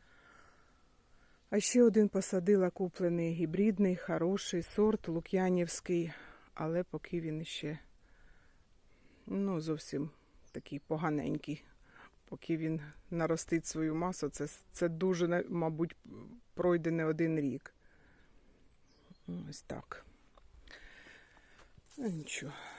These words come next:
Радіємо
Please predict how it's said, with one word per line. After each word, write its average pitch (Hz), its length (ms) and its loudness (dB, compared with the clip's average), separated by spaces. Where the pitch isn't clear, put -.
Радіємо 180 720 -2